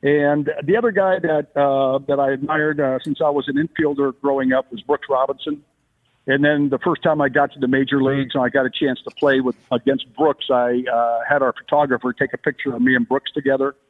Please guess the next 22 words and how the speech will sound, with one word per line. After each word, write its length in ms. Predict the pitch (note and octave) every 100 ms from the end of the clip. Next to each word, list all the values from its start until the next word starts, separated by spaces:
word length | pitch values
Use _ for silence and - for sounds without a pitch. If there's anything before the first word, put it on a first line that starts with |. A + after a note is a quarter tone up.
| _ - _ -
And 140 | B2+
every 320 | D#3+ E3+ F3+
year 180 | E3 E3
we 140 | D3 D3
go 160 | C#3+
to, 200 | C#3 A#2 -
I 80 | C3+
go 140 | C#3
to 60 | C3
the 100 | B2
Hall 220 | C3+ C3+
of 60 | -
Fame, 260 | B2+ B2
I 60 | A#2
get 140 | B2
a 40 | A#2
picture 300 | C3+ - B2+
taken 340 | C#3 C3 C3+
with 160 | A2+ -
Brooks, 220 | C3 - - -
Brooks 160 | C#3 -
Robinson. 380 | A2 G#2 - -